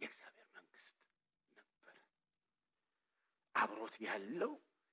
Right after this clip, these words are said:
የእግዚአብሔር ፈቃድ ነበረ። የአብ ፈቃድ ነበር የሚሆነው። የመንግስት ፈቃድ ነበር የሚሆነው። አብሮት ያለው የእግዚአብሔር ሰራዊት ነበረ። እሱ አንድ ነገር ሲናገር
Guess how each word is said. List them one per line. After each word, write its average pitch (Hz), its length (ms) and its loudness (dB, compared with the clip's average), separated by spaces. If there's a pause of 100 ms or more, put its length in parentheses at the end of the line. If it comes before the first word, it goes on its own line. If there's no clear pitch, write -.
(100)
የእግዚአብሔር - 680 0 (360)
ፈቃድ - 400 4 (300)
ነበረ። - 380 -12 (560)
የአብ 135 540 4 (140)
ፈቃድ - 500 4
ነበር 104 300 -2
የሚሆነው። 92 300 -4
የመንግስት 139 760 0
ፈቃድ - 400 -2 (280)
ነበር 85 260 -2
የሚሆነው። 73 300 -10 (600)
አብሮት 165 560 8
ያለው 127 560 6 (440)
የእግዚአብሔር 156 720 8 (340)
ሰራዊት - 640 6
ነበረ። 131 380 6 (460)
እሱ - 260 6 (260)
አንድ 240 360 12
ነገር 208 260 12
ሲናገር 196 720 10